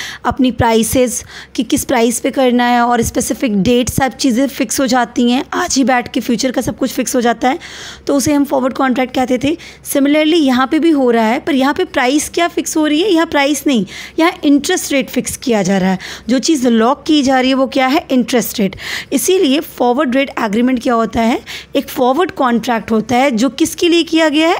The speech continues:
Interest rate के लिए किया जाता है, right? तो एक चीज़ जब भी आप forward rate agreement को समझेंगे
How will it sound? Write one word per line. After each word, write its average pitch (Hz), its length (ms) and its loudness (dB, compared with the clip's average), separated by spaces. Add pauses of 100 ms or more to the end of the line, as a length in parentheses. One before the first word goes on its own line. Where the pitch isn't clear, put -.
(100)
Interest 247 460 0
rate 233 300 2
के 240 80 0
लिए 202 220 0
किया 220 280 -2
जाता 226 360 -4
है, 381 100 -8 (360)
right? 277 260 2 (320)
तो 370 80 0 (180)
एक 277 220 0
चीज़ 320 300 0
जब 277 120 0
भी 311 100 2
आप 339 100 2
forward 240 380 -2
rate 262 140 0
agreement 240 360 0
को 277 100 0
समझेंगे 254 720 2